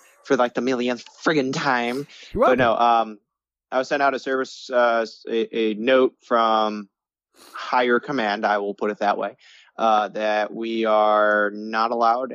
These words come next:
Speaker 1: and should be very vigilant of being around or near movie theaters during the premiere showing of the Joker movie due to reports of possible shootings.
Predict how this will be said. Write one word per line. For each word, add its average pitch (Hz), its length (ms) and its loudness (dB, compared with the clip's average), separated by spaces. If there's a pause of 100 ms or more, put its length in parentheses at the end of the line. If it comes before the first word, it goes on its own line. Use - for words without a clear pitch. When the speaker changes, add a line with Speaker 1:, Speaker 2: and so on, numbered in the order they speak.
Speaker 1:
and 110 240 -8
should 107 200 -12
be 113 100 -8
very 113 300 2
vigilant 123 640 -4
of 110 200 -2
being 113 240 -2
around 117 420 0
or 113 160 0
near 131 220 -4
movie 151 260 4
theaters 123 440 2
during 117 320 0
the 110 200 -8 (640)
premiere 123 440 2
showing 113 480 2
of 104 260 -2
the 113 80 -4
Joker 113 320 0
movie 101 380 0
due 104 260 2
to 104 720 2 (320)
reports 107 720 0
of 104 340 4
possible - 540 -2
shootings. - 600 -8